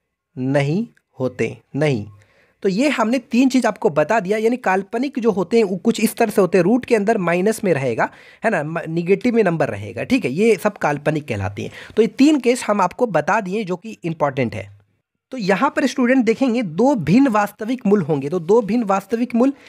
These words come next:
वास्तविक मूल और भिन्न भिन्न, भिन्न भिन्न को दो भिन्न भी बोल सकते हैं, ठीक है। तो कब होता है ऐसा? जब बी स्क्वायर माइनस फ़ोर ए सी ज़ीरो से बड़ा होता है, तब वास्तविक मूल होता है और दो भिन्न भिन्न होते हैं। भिन्न, दो भिन्न,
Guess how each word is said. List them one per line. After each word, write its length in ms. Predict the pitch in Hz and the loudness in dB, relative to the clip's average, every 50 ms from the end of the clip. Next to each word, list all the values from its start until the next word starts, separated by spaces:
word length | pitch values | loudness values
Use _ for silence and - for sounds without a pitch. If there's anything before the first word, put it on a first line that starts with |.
| - - - - | -20 -20 -10 -4
वास्तविक 580 | 156 180 202 214 - - - 247 294 294 - 240 | -2 0 0 0 -2 -6 -8 -6 -6 -4 0 2
मूल 260 | 214 240 277 294 311 311 - | 2 4 4 4 2 0 0
और 140 | 196 214 208 | 0 0 0
भिन्न 280 | 170 156 208 269 269 226 | 2 2 2 2 2 2
भिन्न, 200 | 185 165 131 120 | 0 -2 -2 -2
भिन्न 260 | 127 147 226 262 269 | -2 0 0 2 2
भिन्न 140 | 240 269 262 | 2 2 0
को 140 | 247 277 262 | 0 -2 -2
दो 220 | 175 165 233 262 254 | 0 2 2 2 4
भिन्न 200 | 180 - 247 240 | 4 2 2 2
भी 100 | 240 240 | 2 2
बोल 160 | 196 196 185 | 2 2 0
सकते 340 | - - 127 - - - 131 | 0 -4 -10 -10 -10 -8 -6
हैं, 100 | 135 135 | -4 -2
ठीक 180 | 226 254 233 | 0 0 0
है। 100 | 160 117 - - - - - | 0 -2 -4 -6 -18 -6 -2
तो 60 | - | -2
कब 240 | 185 - 254 269 247 | 0 2 2 2 4
होता 260 | 254 254 247 247 254 | 4 4 4 2 2
है 100 | 254 247 | 2 2
ऐसा? 220 | 226 214 - 311 370 - - _ _ - | 0 0 -2 -2 -4 -4 -10 _ _ -6
जब 180 | 196 208 175 160 | -4 -4 -2 0
बी 180 | 202 254 294 262 | 2 2 2 2
स्क्वायर 280 | - - 247 254 254 | 0 2 2 2 2
माइनस 260 | 226 214 214 220 220 | 2 2 2 0 0
फ़ोर 160 | - 226 214 214 | 0 2 2 2
ए 40 | |
सी 160 | 208 - 277 240 | 2 2 -2 -2
ज़ीरो 280 | 170 170 202 202 226 | -2 -2 0 0 0
से 120 | 214 - 294 | 0 0 -2
बड़ा 260 | 277 233 214 208 185 | -2 -2 -2 -2 -2
होता 300 | 127 117 110 101 - 110 | -4 -6 -8 -6 -6 -6
है, 100 | 107 110 | -4 -2
तब 220 | - 214 226 190 | -2 -2 -2 0
वास्तविक 440 | 165 160 170 165 - 220 220 247 220 | 0 0 0 0 2 2 2 2 2
मूल 160 | 233 247 240 | 2 2 2
होता 220 | 233 247 247 269 277 | 2 2 2 2 2
है 60 | 285 | 4
और 140 | 254 214 151 | 2 2 2
दो 200 | 147 220 254 240 | 2 2 2 2
भिन्न 260 | 170 180 208 226 202 | 2 2 0 2 0
भिन्न 160 | 180 156 139 | 0 -2 -2
होते 180 | 117 107 - 123 | -4 -6 -6 -8
हैं। 120 | 120 117 | -6 -2
भिन्न, 220 | 139 196 233 214 - - - - - - | 0 0 0 -2 -4 -8 -16 -12 -4 2
दो 160 | 165 226 247 | 2 4 4
भिन्न, 260 | 208 240 247 240 - | 4 2 0 0 0